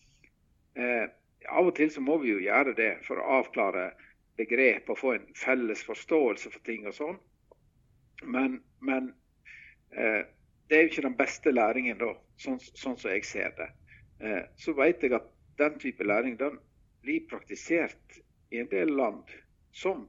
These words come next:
for eksempel U S A og England, så det, det undersøkelser viser at det, det er stort sett det de driver med. Men heldigvis i vår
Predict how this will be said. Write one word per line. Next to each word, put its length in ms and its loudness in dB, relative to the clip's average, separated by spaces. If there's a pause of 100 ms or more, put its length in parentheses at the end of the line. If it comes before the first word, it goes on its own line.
for 180 -6
eksempel 380 -4
U 140 2
S 140 -2
A 140 6
og 300 0
England, 480 -4
så 120 -16
det, 200 -6
det 100 -2
undersøkelser 720 -4
viser 360 -4
at 100 -10
det, 160 -2
det 80 2
er 100 -4
stort 300 -16
sett 240 -2
det 120 -2
de 120 -6
driver 380 -6
med. 240 -10 (720)
Men 180 0 (380)
heldigvis 520 2
i 140 -4
vår 360 4